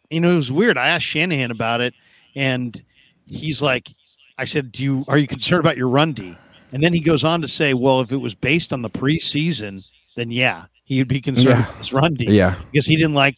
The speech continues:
Speaker 1: the way they, they were, they defended the run in any of the three games. He didn't like it in the Raider game either. I said the last two games, they gave up six and a half a carry. Um, so, you know, but he also cited last year's run D, but last year's team was a little bit different.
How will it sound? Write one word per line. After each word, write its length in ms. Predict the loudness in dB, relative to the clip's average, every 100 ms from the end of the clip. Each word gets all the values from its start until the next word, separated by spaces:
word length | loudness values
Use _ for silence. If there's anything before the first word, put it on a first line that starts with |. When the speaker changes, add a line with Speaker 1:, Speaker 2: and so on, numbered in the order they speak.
| -2
Speaker 1:
the 80 | 0
way 220 | 0 0
they, 320 | 0 -2 -6 -10 -2
they 180 | -2
were, 240 | 0 -2 -2
they 180 | -4 -4
defended 420 | -4 -4 -4 -4
the 80 | -2
run 260 | 0 0 -2
in 180 | -10 -6
any 300 | -2 0 0
of 100 | 0
the 60 | -4
three 240 | -4 -4
games. 400 | -2 -4 -4 -6 -12 _ _
He 100 | -2
didn't 160 | 0 0
like 220 | 0 0
it 80 | -2
in 40 | -2
the 80 |
Raider 260 | 0 2 0
game 260 | 0 0 0
either. 200 | 2 0
I 60 | -2
said 180 | -6 -6
the 60 |
last 340 | -2 -2 -4 -6
two 160 | -6
games, 380 | -4 -4 -4 -8 _ _ _ -8
they 60 |
gave 140 | -2 0
up 80 | 0
six 260 | -4 -6
and 80 | -6
a 40 | -4
half 200 | -4 -6
a 40 |
carry. 420 | -8 -4 -4 -6 -12 _ _ _ _ -4
Um, 460 | 0 0 -4 -10 _ _ _ -10
so, 440 | 0 2 2 0
you 160 | -4 -4
know, 80 | 2
but 120 | 2
he 120 | 4
also 240 | 4 2 -2
cited 360 | 0 -2 -2
last 400 | -2 0 -2 -2
year's 260 | -2 -2 -2
run 300 | -2 -2 -4
D, 220 | -4 -2
but 180 | -4 -2
last 320 | -2 -2 -4
year's 140 | -8
team 220 | -4 -4 -2
was 100 | -2
a 40 |
little 120 | -2
bit 160 | -4 -2
different. 440 | -2 -2 -8 -12